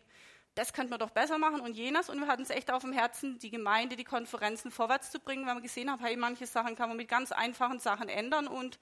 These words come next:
für alle Beteiligten besser machen. Haben uns dann auch hinge-, die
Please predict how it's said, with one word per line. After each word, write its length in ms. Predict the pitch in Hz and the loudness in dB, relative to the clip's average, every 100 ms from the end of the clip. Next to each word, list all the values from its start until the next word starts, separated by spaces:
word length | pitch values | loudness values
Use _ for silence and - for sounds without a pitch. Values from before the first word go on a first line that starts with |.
| - - - - | -20 -20 -20 -4
für 160 | - | 4
alle 180 | 220 226 | 4 4
Beteiligten 560 | 233 233 226 220 - 220 | 0 2 2 2 -4 2
besser 300 | 180 - 196 | 2 2 -2
machen. 340 | 175 175 175 _ _ - - - - | -2 -4 -12 _ _ -20 -20 -20 2
Haben 180 | 214 240 | 4 6
uns 140 | 240 | 2
dann 120 | 254 | 4
auch 160 | 240 226 | 6 6
hinge-, 400 | 269 294 302 - - | 4 -2 -4 -8 -10
die 260 | 208 214 | -8 -10